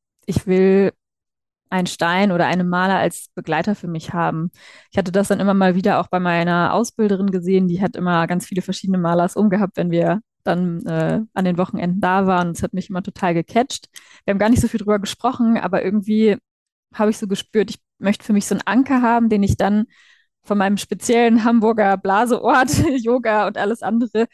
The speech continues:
mit nach Hause nehmen kann und den ich dann so für mich so im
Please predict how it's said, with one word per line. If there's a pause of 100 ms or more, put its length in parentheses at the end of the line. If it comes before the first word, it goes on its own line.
(120)
mit
nach
Hause
nehmen
kann
und
den
ich
dann
so
für
mich
so
im